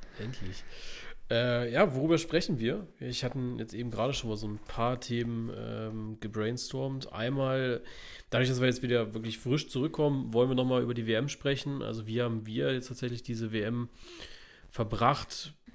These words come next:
vom, ja, Vorhaben, was wir ja, ich sag mal, vor der W M schon im Podcast kurz besprochen hatten und jetzt, wie hat sich das ein bisschen gedeckelt gehabt und ja, einfach ein kurzes Feedback zur Weltmeisterschaft, wie war's dann jetzt am Ende?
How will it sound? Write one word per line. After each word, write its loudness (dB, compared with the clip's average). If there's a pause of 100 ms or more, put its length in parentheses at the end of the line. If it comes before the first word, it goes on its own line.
(340)
vom, -4
ja, -4
Vorhaben, 2
was -4
wir -2
ja, -2
ich -8
sag -10
mal, -8 (240)
vor -4
der -2
W 0
M 0
schon -4
im -4
Podcast -6
kurz -6
besprochen -4
hatten -4
und -8 (560)
jetzt, -2
wie 0
hat -2
sich -10
das -4
ein -4
bisschen -4
gedeckelt -2
gehabt -2
und -6 (460)
ja, -2 (140)
einfach -4
ein -2
kurzes -8
Feedback -6
zur -4
Weltmeisterschaft, -4
wie -10
war's -6
dann -6
jetzt -8
am -8
Ende? -4